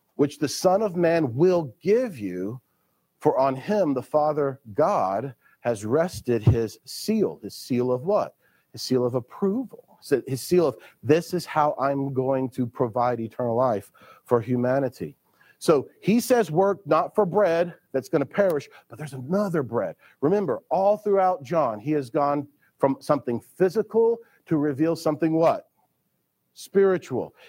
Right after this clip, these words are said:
He's done it all John long, right? Long Johns. He's done it all John long. He's done it the whole time from chapter one all the way here now to chapter six.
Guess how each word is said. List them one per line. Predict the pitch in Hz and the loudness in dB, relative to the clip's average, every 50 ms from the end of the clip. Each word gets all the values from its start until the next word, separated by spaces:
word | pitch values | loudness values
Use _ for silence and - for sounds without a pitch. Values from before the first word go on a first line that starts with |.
| _ | _
He's | - 147 139 127 | -2 -2 -2 0
done | 160 156 156 | 0 0 0
it | 143 135 - _ _ | 0 -4 -6 _ _
all | 143 156 165 175 180 185 185 190 185 185 _ _ _ _ _ _ - 117 117 - _ _ _ _ _ _ 135 | 2 4 4 4 2 2 0 0 -2 -6 _ _ _ _ _ _ -14 -14 -14 -14 _ _ _ _ _ _ -4
John | 127 135 151 151 156 160 160 | -2 0 2 2 2 2 2
long, | 156 156 151 151 143 123 92 80 78 - _ _ _ _ _ - | 2 2 2 2 2 0 0 -4 -8 -14 _ _ _ _ _ -2
right? | 117 127 143 170 175 160 - - _ _ - _ _ _ _ _ _ _ _ _ | 0 2 2 2 0 -2 -6 -12 _ _ -20 _ _ _ _ _ _ _ _ _
Long | 113 131 143 139 135 | 0 2 2 2 0
Johns. | 123 117 87 85 - - - _ _ | -4 -6 -8 -8 -10 -16 -20 _ _
He's | - - 113 123 | -8 -4 -2 0
done | 156 156 - | 0 0 2
it | |
all | - 156 160 170 196 196 | 2 2 4 4 2 0
John | 147 170 175 170 170 170 | 0 0 0 0 2 2
long. | 170 170 175 165 131 110 101 | 2 2 2 2 0 -2 -4
He's | - 151 151 127 | -6 -8 -2 0
done | 190 180 175 | 2 2 2
it | 170 156 | 0 0
the | 156 156 | 0 0
whole | 147 202 208 208 202 | 0 2 0 0 0
time | 208 220 208 202 185 139 185 196 - _ _ _ _ _ | 0 0 0 0 0 -2 -4 -8 -12 _ _ _ _ _
from | _ - 131 | _ -6 0
chapter | - 175 156 131 - 156 | 2 0 0 0 0 -2
one | 151 175 190 202 214 220 208 - - | -2 0 2 0 0 0 -4 -4 0
all | 147 160 180 202 | 2 2 2 2
the | 208 | 0
way | 202 208 208 | 0 -2 -2
here | 180 196 190 | -2 -2 -2
now | 190 185 180 | -2 -2 -2
to | 180 - | -4 -2
chapter | - 185 175 156 - 165 | -2 -2 -2 -2 -4 -10
six. | - - 185 175 120 - - - | -6 -4 -2 -2 -2 -2 -6 -12